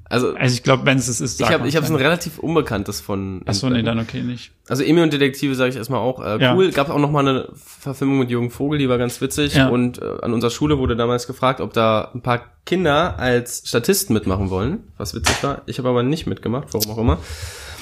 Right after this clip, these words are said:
Speaker 1: Aber ich hab jetzt noch ein Enid Blyton Buch und das heißt Hobbs, Phillips und Tubbs.
Speaker 2: Okay, das kenn ich nicht.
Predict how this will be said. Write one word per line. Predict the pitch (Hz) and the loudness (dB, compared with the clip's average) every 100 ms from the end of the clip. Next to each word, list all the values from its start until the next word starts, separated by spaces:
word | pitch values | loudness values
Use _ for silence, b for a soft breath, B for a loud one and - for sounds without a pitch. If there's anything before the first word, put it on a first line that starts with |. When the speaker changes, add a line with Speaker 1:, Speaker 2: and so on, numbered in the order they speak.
| B B | B B
Speaker 1:
Aber | 131 | 2
ich | 175 | 2
hab | 175 | 0
jetzt | 175 | 2
noch | 170 | 2
ein | 160 | 2
Enid | - 151 139 | 4 2 4
Blyton | 135 156 190 | 2 4 2
Buch | 196 220 - - | 2 0 -4 -10
und | - 143 | 0 2
das | 147 143 | 2 0
heißt | 135 - - | -2 -4 -6
Hobbs, | 156 160 - | -6 -4 -8
Phillips | - 143 135 | -2 -2 0
und | - 135 | -6 -4
Tubbs. | 127 117 - _ _ _ - | -4 -6 -8 _ _ _ -8
Speaker 2:
Okay, | 131 135 | -6 -6
das | - | -6
kenn | 147 | -6
ich | 131 | -6
nicht. | 135 143 - | -6 -10 -16